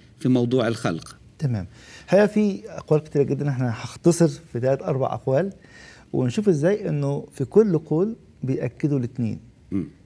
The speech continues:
Speaker 2: إن المعنى الحرفي حقيقي جدا ويمكننا أن نتأمل فيه زي ما إحنا عايزين،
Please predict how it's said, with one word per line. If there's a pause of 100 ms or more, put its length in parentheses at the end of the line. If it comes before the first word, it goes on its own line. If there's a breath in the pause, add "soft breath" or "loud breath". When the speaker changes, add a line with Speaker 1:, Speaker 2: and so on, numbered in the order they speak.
(220)
Speaker 2:
إن
المعنى
الحرفي
حقيقي
جدا (760 soft breath)
ويمكننا
أن
نتأمل
فيه
زي
ما
إحنا
عايزين،